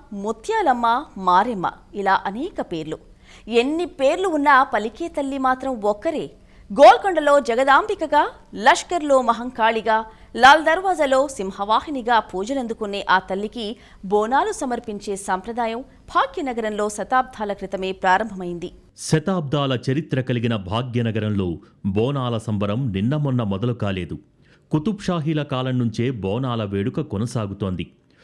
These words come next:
Speaker 2: గోల్కొండ ప్రాంతాన్ని పరిపాలించిన కుతుబ్షాహీల వంశంలో చివరి రాజైన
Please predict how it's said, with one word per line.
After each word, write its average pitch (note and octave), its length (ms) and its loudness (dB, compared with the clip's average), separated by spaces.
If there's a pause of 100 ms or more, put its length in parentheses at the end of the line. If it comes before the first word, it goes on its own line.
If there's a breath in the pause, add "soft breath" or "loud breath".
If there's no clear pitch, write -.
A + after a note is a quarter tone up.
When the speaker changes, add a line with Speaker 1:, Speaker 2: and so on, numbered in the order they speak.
(240 soft breath)
Speaker 2:
గోల్కొండ D3 500 0
ప్రాంతాన్ని B2+ 600 -4
పరిపాలించిన A#2 720 -4
కుతుబ్షాహీల A#2 800 -4
వంశంలో A#2 560 -2
చివరి C3+ 500 -4
రాజైన A2 540 -2